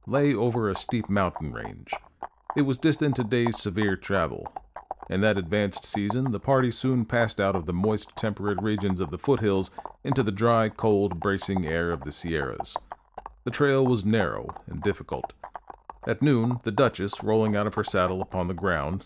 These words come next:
declared her intention of going no further, and the party halted. The spot was singularly wild and impressive.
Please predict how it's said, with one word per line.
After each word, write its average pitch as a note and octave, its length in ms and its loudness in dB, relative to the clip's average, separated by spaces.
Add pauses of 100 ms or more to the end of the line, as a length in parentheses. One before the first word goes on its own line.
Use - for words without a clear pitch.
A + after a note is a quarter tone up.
declared G#2 360 0
her G2+ 140 0
intention F#2+ 460 -2
of F#2 100 -4
going F#2+ 260 0
no G2+ 160 2
further, - 460 -4 (180)
and - 140 -6
the D#2+ 40 -8
party D#2+ 280 -2
halted. E2 400 -6 (680)
The B2 80 -2
spot C#3+ 300 4
was B2 120 -2
singularly C#3+ 520 2
wild A#2 460 2
and A2 80 0
impressive. F#2 640 -4